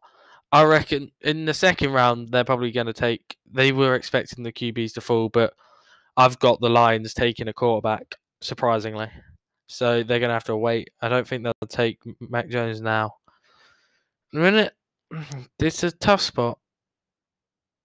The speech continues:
I don't, they've got, the, I don't think they're gonna take an inside. Do they really need, <sighs> I don't know what they're gonna do at this point. They've got, Richard Sherman's getting old,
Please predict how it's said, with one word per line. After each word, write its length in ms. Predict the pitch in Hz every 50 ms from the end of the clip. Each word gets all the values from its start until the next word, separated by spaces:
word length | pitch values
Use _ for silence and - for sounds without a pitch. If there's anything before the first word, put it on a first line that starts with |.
| _ _ _ -
I 120 | 139 143
don't, 340 | 139 - 160 165 156 - - _
they've 340 | 131 143 151 151 139 - -
got, 260 | - 180 170 - - _ _ _ _ _ _ _ _ _ - _ - _ _ _ _ _ _ _ _ _ _ _ _ _ _ _ _ _ _ _ _ _ - - 156 156
the, 220 | 156 151 151 143 -
I 100 | - 151
don't 240 | 156 175 185 196 175
think 180 | - - 160 147
they're 100 | 139 131
gonna 160 | 127 120 120
take 400 | - 123 120 120 - _ - - _ _ _ _ _ _ _
an 140 | 131 123 120
inside. 360 | 120 117 - - 120 110 - _ _ 120
Do 140 | - 139 139
they 140 | 143 151 156
really 400 | 143 156 160 180 180 170 175 160
need, 300 | 160 160 160 160 147 - - - - - -
<sighs> 200 | - - - -
I 100 | 147 139 - _
don't 280 | 156 156 151 147 -
know 280 | - 131 131 123 123 120
what 160 | 120 120 -
they're 320 | 113 120 120 113 - - - - -
gonna 220 | - 120 113 107 -
do 200 | - 117 110 113
at 80 | 101
this 160 | 107 120 117 -
point. 320 | - 131 123 117 - - _ _ _ - - - - - - - - - - _ _ _
They've 160 | - 147 -
got, 280 | - 175 175 - - - _ _ _ _ _ _ _ _ _ _ _ -
Richard 340 | 156 180 185 - 185 170 -
Sherman's 460 | - 165 151 147 139 135 127 123 -
getting 280 | - 127 120 117 117
old, 300 | 113 113 110 110 110 -